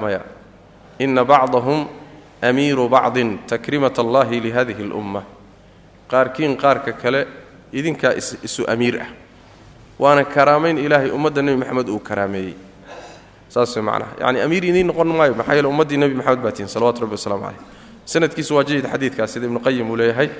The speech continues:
Kadalika waxa weeye xadiidka kaleeto isaguna ku yimid fi Saxiix al-Bukhari, Saxiix Muslim, labadaba ku yimid min xadiid Abi Hurayra. Wuxuu Nabigu yidhi, sal alla alayh wasalam, "Walladii nafsii biyadihi,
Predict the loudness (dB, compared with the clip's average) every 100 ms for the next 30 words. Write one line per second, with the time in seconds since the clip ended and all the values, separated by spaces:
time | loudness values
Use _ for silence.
0 | -18 -20 -20 -20 -20 -20 2 8 10 10
1 | 8 6 8 8 8 6 2 0 0 2
2 | 2 2 2 2 2 0 2 2 2 2
3 | 0 -2 -4 -4 -2 0 -2 4 6 6
4 | 2 -4 -2 -2 0 2 4 6 6 2
5 | 0 -2 0 0 2 0 0 0 2 4
6 | 6 6 4 -6 -14 -20 -20 -18 -8 -4
7 | 2 4 4 2 0 4 4 4 2 4
8 | 4 4 2 2 2 2 0 0 0 2
9 | 2 2 -2